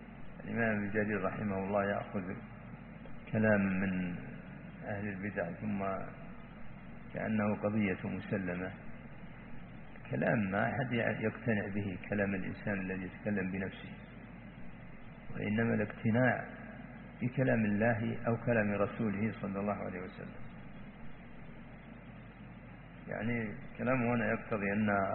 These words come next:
الأنصار لم، أنهم صدقوا الخطيب وانقادوا لهذا، هذا غير صحيح. نعم.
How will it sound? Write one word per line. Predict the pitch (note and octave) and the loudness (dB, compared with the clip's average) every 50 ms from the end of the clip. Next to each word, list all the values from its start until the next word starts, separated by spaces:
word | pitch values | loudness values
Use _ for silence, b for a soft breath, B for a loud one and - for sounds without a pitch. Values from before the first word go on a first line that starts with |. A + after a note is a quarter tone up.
| G2 | 2
الأنصار | - G2+ G2+ G2+ - - B2 A2+ | 2 2 2 2 4 6 6 6
لم، | G#2 G#2 G#2 G#2 G2+ F2 F2 | 6 6 4 4 2 2 0
أنهم | G#2 A2 A2 G#2 G2+ | 2 4 4 4 2
صدقوا | G2+ - C3 A#2+ G#2 G#2 G2+ - G2 F#2 | 2 2 0 2 2 2 2 2 0 -2
الخطيب | - - G#2+ - D#3 D#3+ D#3 C3 G2+ - - - - - - - - - - - - - - - | 0 0 0 2 2 2 0 0 -2 -4 -6 -6 -8 -8 -10 -12 -12 -14 -14 -14 -14 -12 -2 2
وانقادوا | A#2 A#2+ A2+ G#2+ A2 G#2 G2 G2+ F#2+ | 4 4 6 8 8 6 6 4 0
لهذا، | F#2 F2 F2+ G2 - - - - - - - - - - - - - - - - - - - - - - - - - - - - - - - | 0 0 -2 -2 -4 -6 -6 -10 -12 -12 -12 -10 -10 -10 -10 -10 -10 -12 -12 -12 -12 -12 -12 -12 -10 -8 -8 -8 -8 -10 -10 -10 -8 -4 0
هذا | - A2 G2+ | 2 2 2
غير | F#2+ A#2 C#3+ C3+ - - | 2 2 0 0 -2 -4
صحيح. | - - G#2+ A2 - - - - - - - - - - - - - - - - - - - - - - - - - - - - - - - - - - - - - - - - - - - - - - - - - - - - - - | -6 -6 -6 -8 -10 -10 -12 -14 -14 -14 -14 -14 -14 -14 -14 -14 -14 -14 -14 -14 -14 -14 -14 -14 -12 -10 -10 -10 -10 -10 -10 -12 -12 -10 -10 -10 -10 -10 -10 -8 -8 -8 -8 -8 -10 -10 -10 -10 -10 -10 -12 -12 -12 -12 -12 -14 -8 -4
نعم. | - G#2+ G#2+ F#2+ F2 | -2 0 0 0 -2